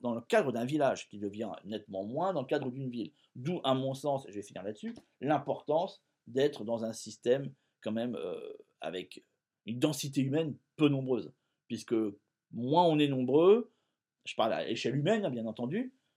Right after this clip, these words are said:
euh, bah, plus on connaît les gens, plus on a facilité à se découvrir, à se connaître, et donc plus on a facilité après à s'entraider.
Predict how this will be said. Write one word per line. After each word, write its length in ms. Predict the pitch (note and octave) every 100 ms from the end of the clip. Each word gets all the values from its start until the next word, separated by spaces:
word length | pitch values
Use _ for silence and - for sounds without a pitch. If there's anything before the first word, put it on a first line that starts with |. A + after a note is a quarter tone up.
| _
euh, 120 | - G2+
bah, 360 | A2 G#2+ - -
plus 160 | D#3+
on 140 | E3+ C3+
connaît 400 | E3+ D3+ D#3 C#3+
les 140 | B2
gens, 420 | A#2+ D#3+ G3+ A3
plus 240 | - C#3 D#3
on 320 | C#3 B2+ A#2+
a 260 | A2+ G#2
facilité 960 | G#2+ C#3+ - - C#3 C#3 C3+ D3 D3 C#3+ _ _ _ -
à 120 | A2+
se 120 | -
découvrir, 600 | B2+ C3 - C3+ C3+ C3+
à 60 | G#2+
se 140 | -
connaître, 500 | G2+ A2+ C#3 G3 - -
et 100 | G2+
donc 200 | B2 A2
plus 180 | B2+ C#3
on 120 | B2
a 60 | A2
facilité 500 | A2 G2+ G2+ G2 G2
après 220 | - G2
à 40 |
s'entraider. 400 | - - A2+ A2